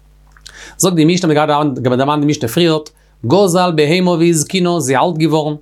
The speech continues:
אדער עבדים והזקינו, זי געווארן א שינוי, איז משלם, כי שעת הגזלה, ער דארף צאלן, א יונגע בהמה, א יונגע עבד, עבד כנעני פארשטייט זיך, אויף דער גאנצן חבר. רב מאיר אימער, ביי בהמה איז ריכטיק, אבער ביי עבדים,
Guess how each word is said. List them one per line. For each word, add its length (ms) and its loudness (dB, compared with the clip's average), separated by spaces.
אדער 200 2
עבדים 480 0
והזקינו, 680 0
זי 160 -2
געווארן 280 0
א 40 -4
שינוי, 420 -2
איז 120 0
משלם, 600 0
כי 140 -2
שעת 360 0
הגזלה, 460 0
ער 80 -4
דארף 160 -4
צאלן, 420 -2
א 80 -14
יונגע 320 2
בהמה, 400 0
א 20 0
יונגע 380 2
עבד, 180 0
עבד 220 0
כנעני 300 -2
פארשטייט 360 0
זיך, 80 -2
אויף 120 -4
דער 100 0
גאנצן 300 -2
חבר. 300 -2
רב 120 0
מאיר 260 0
אימער, 200 0
ביי 160 0
בהמה 320 0
איז 160 2
ריכטיק, 380 -2
אבער 160 -2
ביי 80 0
עבדים, 640 -2